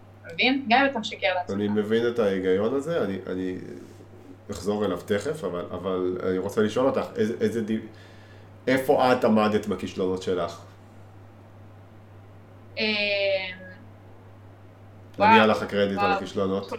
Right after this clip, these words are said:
Speaker 1: כך הרבה
Speaker 2: את עכשיו
Speaker 1: אוקיי.
Speaker 2: תיארת לי, את עכשיו תיארת לי. למי הלך הקרדיט בכישלונות? אלייך או לנסיבות?
Speaker 1: אני חווה את זה כאליי, יכול להיות שאני מנסה
Speaker 2: את תיארת את
Speaker 1: לדבר
Speaker 2: זה
Speaker 1: על
Speaker 2: גם כאלייך בצורה חד משמעית.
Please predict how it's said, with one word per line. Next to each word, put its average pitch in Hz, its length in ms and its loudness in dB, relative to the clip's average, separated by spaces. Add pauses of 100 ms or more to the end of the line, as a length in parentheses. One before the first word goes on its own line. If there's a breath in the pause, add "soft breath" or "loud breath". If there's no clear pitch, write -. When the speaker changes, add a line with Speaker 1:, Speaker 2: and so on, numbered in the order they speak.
Speaker 1:
כך 226 160 -2
הרבה - 120 -10 (320)
Speaker 2:
את - 100 0
עכשיו - 240 4
Speaker 1:
אוקיי. 131 140 6
Speaker 2:
תיארת 117 340 8
לי, 95 120 -4 (220)
את - 80 -12
עכשיו 117 200 -2
תיארת 104 340 -2
לי. 101 80 -12
למי 101 240 2
הלך 117 220 4
הקרדיט 104 340 -2
בכישלונות? 98 640 -4 (1040 loud breath)
אלייך 120 340 4
או 131 80 4
לנסיבות? 107 640 -2 (2750)
Speaker 1:
אני 254 220 4
חווה 262 380 4
את 233 60 -6
זה 247 120 -4
כאליי, 214 400 -2
יכול 220 200 -10
להיות 226 140 -6
שאני 214 160 -8
מנסה - 220 -4
Speaker 2:
את 104 80 -2
תיארת 117 360 8
את - 40 0
Speaker 1:
לדבר 107 120 2
Speaker 2:
זה 110 60 2
Speaker 1:
על 107 80 6
Speaker 2:
גם 95 200 0
כאלייך 82 480 -2
בצורה 85 340 -10
חד 85 200 -10
משמעית. - 520 -12